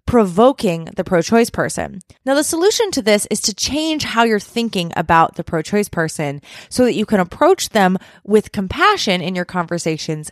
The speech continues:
instead of aggression. And then the final reason that conversations escalate is because the pro-life person lacks the tools needed to keep a conversation calm. So this is what I'm going to be addressing in next week's episode. So if you feel like that's you, if you feel like,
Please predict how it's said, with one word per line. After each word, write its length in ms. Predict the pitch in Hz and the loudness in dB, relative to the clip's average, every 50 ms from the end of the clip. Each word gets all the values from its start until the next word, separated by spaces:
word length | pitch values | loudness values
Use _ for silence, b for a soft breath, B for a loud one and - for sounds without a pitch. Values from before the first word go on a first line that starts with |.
| _ - | _ -8
instead 280 | 190 170 - 175 147 | -8 -4 -2 -4 -4
of 80 | 143 - | -4 -6
aggression. 600 | - - - 214 208 190 - - - - 185 175 _ _ B B B B B B B B B - | -6 0 4 4 4 2 0 -4 -6 -6 -8 -12 _ _ B B B B B B B B B 0
And 120 | 277 294 | 2 2
then 80 | 302 302 | 2 2
the 80 | 302 | 0
final 460 | 294 - - 339 403 508 523 480 339 | -2 4 4 4 6 6 6 4 4
reason 320 | 233 226 214 196 196 208 202 | 4 4 0 2 0 -2 -2
that 100 | - - | -2 -8
conversations 640 | - 196 208 202 202 190 - 196 175 185 180 170 - - | -6 -6 -6 -6 -6 -6 -6 -6 -6 -6 -8 -8 -8 -6
escalate 560 | - 175 175 - - - 160 160 160 170 - - | -6 -6 -6 -6 -10 -10 -8 -6 -6 -6 -6 -6
is 160 | 226 220 196 | -8 -8 -6
because 640 | 214 247 247 - - - - 302 302 311 302 294 - B B B B | -6 -8 -8 -8 -10 -6 -2 2 2 4 2 2 -2 B B B B
the 80 | B 262 | B -8
pro-life 380 | - - 269 285 311 359 - | -6 -2 0 2 2 2 2
person 400 | - 247 233 214 - 226 214 208 - _ | 0 -6 -6 -4 -4 -6 -6 -6 -10 _
lacks 520 | - 196 208 220 220 220 - - - - b b b b b b | -10 -4 0 0 0 0 -2 -6 -16 -16 b b b b b b
the 80 | 190 180 | -8 -8
tools 680 | - - - 320 370 392 381 320 262 226 220 214 - - - | -6 -6 -2 2 4 4 6 6 6 4 4 2 -2 -8 -10
needed 600 | 220 226 269 294 294 - - 196 190 - _ - | -8 -6 -6 -4 0 0 2 2 0 -2 _ -10
to 100 | - 220 | -10 -10
keep 380 | _ - - - 302 311 - | _ -10 -8 -4 -4 -2 -2
a 60 | 220 - | -4 -6
conversation 680 | - 185 165 160 156 156 - - 160 147 - 160 151 | -4 -6 -6 -6 -6 -8 -6 -6 -8 -8 -8 -10 -12
calm. 540 | - - - 202 190 165 143 - - 185 185 _ _ | -12 -8 -2 0 0 0 0 -2 -6 -10 -12 _ _
So 140 | - - 226 | -12 -8 -2
this 160 | 269 339 330 | -2 0 0
is 120 | 381 320 | 0 2
what 120 | 302 294 269 | 2 2 2
I'm 100 | 254 233 | 2 4
going 220 | 220 214 208 208 | 4 2 2 2
to 40 | 202 | 2
be 80 | 202 190 | 0 0
addressing 500 | 175 - 160 135 160 - 190 202 233 226 | 0 0 -2 -2 -2 -2 -4 -4 -4 -4
in 200 | - 180 175 175 | -6 -8 -6 -4
next 300 | 175 175 170 - - 240 | -4 -4 -4 -6 -6 -6
week's 180 | 277 - - - | -6 -6 -4 -4
episode. 540 | - 160 - 170 - - 156 151 170 185 - _ _ B B B B B B | -4 -4 -4 -4 -4 0 0 0 0 0 -4 _ _ B B B B B B
So 120 | B - 247 | B -6 -4
if 60 | 262 | -4
you 80 | 262 | -4
feel 140 | - 294 294 | 0 2 4
like 120 | 330 349 - | 4 4 4
that's 320 | 302 269 294 - - - | 2 2 0 0 -4 -6
you, 320 | 247 254 240 185 170 220 | -2 2 4 4 4 2
if 140 | 226 214 - | 0 -2 0
you 100 | 214 220 | 0 0
feel 220 | - - 233 226 226 | 0 2 2 4 4
like, 240 | 226 220 208 - | 4 4 4 0